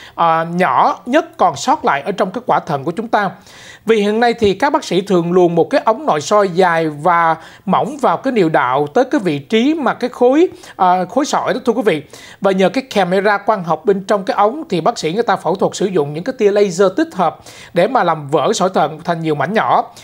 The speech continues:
Những cái mẫu sỏi lớn có thể thu thập bằng tay không qua dụng cụ gấp nhỏ, nhưng các mẫu nhỏ hơn thì thường bị để lại và để đào thải tự nhiên qua đường nước tiểu.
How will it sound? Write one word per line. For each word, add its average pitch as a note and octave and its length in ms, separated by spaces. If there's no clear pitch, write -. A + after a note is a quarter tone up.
Những F3+ 140
cái D4+ 100
mẫu G#3 200
sỏi F3+ 320
lớn A#3 320
có D4+ 120
thể F3+ 260
thu G#3+ 220
thập F3+ 200
bằng D#3 240
tay G#3 160
không A3 380
qua G#3 140
dụng D3 260
cụ C#3 260
gấp - 180
nhỏ, D#3+ 360
nhưng G#3 160
các C#4+ 120
mẫu F3 160
nhỏ E3 180
hơn G#3 280
thì F3+ 120
thường D#3+ 260
bị D3+ 100
để D3 180
lại D3+ 340
và D#3 160
để D3 200
đào E3 180
thải - 180
tự E3+ 140
nhiên F#3+ 320
qua F3+ 160
đường D#3 200
nước G#3+ 140
tiểu. E3 320